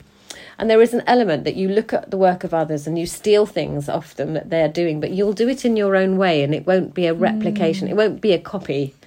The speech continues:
Speaker 2: Yeah.
Speaker 1: You know, of what is being done by the other artist. You're just being inspired by them.
Speaker 2: Yeah,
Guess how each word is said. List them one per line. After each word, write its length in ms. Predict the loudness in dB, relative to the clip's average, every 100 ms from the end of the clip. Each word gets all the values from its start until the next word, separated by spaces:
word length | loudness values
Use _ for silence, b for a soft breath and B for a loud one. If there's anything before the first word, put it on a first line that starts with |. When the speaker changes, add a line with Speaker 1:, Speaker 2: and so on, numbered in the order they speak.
| b b
Speaker 2:
Yeah. 300 | 6 6 4
Speaker 1:
You 60 |
know, 260 | 2 2 2
of 320 | 0 0 -6 -2
what 320 | -2 -2 -6
is 260 | -6 -6
being 240 | -4 -4 -2
done 180 | -4 -4
by 80 | -6
the 120 | -6
other 140 | -6 -4
artist. 320 | -4 -6 -8
You're 80 | -4
just 220 | -4 -4
being 160 | -6
inspired 540 | -4 -8 -8 -2 -2 -2
by 160 | -8 -6
them. 220 | -8 -6
Speaker 2:
Yeah, 360 | 0 0 0